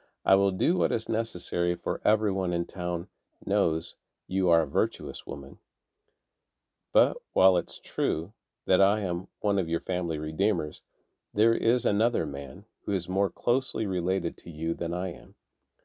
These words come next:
Stay here tonight, and in the morning I will talk to him. If he is willing to redeem you, very well. Let him marry you. But if he is not willing,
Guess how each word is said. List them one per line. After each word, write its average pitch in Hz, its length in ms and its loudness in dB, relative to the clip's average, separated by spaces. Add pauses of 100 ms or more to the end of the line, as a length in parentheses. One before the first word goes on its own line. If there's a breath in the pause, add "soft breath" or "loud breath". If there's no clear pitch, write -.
(460)
Stay 143 300 0
here 135 180 0
tonight, 90 540 -4 (300)
and 95 120 0
in 87 120 2
the 82 80 2
morning 85 440 0 (220)
I 95 60 2
will 92 160 0
talk - 360 -4
to 80 100 -10
him. 73 260 -8 (640)
If - 120 -10
he 95 100 4
is 90 160 2
willing 101 300 2
to - 100 -14
redeem 90 420 0
you, 131 200 -2 (240)
very 95 220 0
well. 143 360 -4 (760)
Let 143 160 2
him 143 240 0
marry 80 280 -2
you. 65 200 -8 (680)
But 85 140 2
if 82 140 0
he 90 140 0
is 85 180 0
not 165 280 -4
willing, 80 400 -4